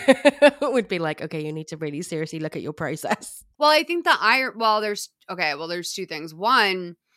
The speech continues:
Speaker 2: I think that this, if it's the same designer or not, the one that's already no longer with the company,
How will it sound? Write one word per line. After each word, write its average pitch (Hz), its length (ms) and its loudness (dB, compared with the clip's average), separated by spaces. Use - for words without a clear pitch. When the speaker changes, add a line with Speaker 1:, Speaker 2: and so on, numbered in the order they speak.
Speaker 2:
I 220 60 -2
think 247 160 0
that 233 120 -2
this, 214 300 -6
if 226 200 -2
it's 214 240 -4
the 220 100 -8
same 226 320 -2
designer 196 500 -2
or 170 100 -2
not, 160 360 0
the 196 80 -4
one 175 140 -8
that's 165 180 -6
already 156 400 -4
no 165 240 -6
longer 165 320 -6
with 156 180 -10
the 165 100 -10
company, 190 600 -6